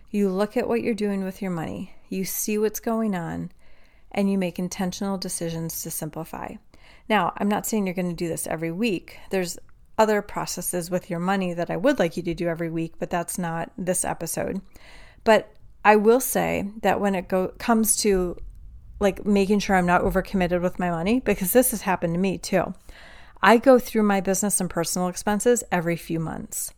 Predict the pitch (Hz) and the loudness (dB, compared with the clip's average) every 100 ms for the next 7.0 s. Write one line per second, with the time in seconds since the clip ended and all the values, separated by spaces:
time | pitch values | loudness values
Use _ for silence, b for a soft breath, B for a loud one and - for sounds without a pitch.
0 | - - - b b b 202 - 185 226 | -20 -20 -20 b b b -2 0 6 8
1 | 254 196 196 202 - 180 170 170 - - | 8 6 2 0 -2 -4 -2 -2 -6 -8
2 | - 185 180 220 254 226 175 170 202 180 | -10 -4 0 4 4 4 0 -2 -2 -4
3 | 165 156 151 - - - B B B - | -4 -6 -8 -10 -10 -12 B B B 2
4 | 214 240 226 214 196 180 - 175 196 190 | 4 6 4 2 0 -2 -4 -4 -2 2
5 | 254 247 214 - 208 208 180 165 202 - | 4 4 2 0 0 0 0 -2 -4 -4
6 | 202 160 165 - 180 - 165 131 - | -6 -6 -6 -6 -6 -4 -4 -6 -8